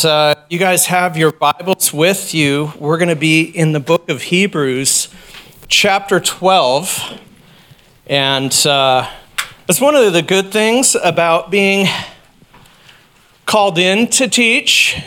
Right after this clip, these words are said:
is that you can kinda pick your favorites. <laughs> And, and, uh, here, this is absolutely one of my favorites, and we're not even going through the whole chapter. We're gonna just be covering two verses of it this morning.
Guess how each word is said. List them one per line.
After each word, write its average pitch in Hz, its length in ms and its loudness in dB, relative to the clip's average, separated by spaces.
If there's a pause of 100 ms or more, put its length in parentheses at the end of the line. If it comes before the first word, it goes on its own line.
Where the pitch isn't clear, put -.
(120)
is 175 300 2
that 190 280 2
you 190 100 0
can 415 200 -6
kinda 381 260 -6
pick - 320 -6
your 196 140 -2
favorites. 160 960 -2
<laughs> - 40 -8 (320)
And, 190 880 -4 (680)
and, 170 460 0
uh, 165 460 2
here, 196 280 2
this 185 300 0
is 180 420 0
absolutely 165 1040 0 (540)
one 165 180 0
of 190 60 0
my 165 160 0
favorites, 175 760 0
and 151 160 0
we're 160 120 2
not 175 180 2
even 160 240 0
going 165 300 2
through 160 160 -2
the 143 100 2
whole 147 160 0
chapter. 156 480 0
We're 143 140 2
gonna 151 200 -2
just 127 300 -2
be 135 100 -2
covering 123 520 -4
two 147 260 -2
verses 127 540 -4
of 110 140 -10
it 110 180 -12
this - 260 -6
morning. 120 400 -8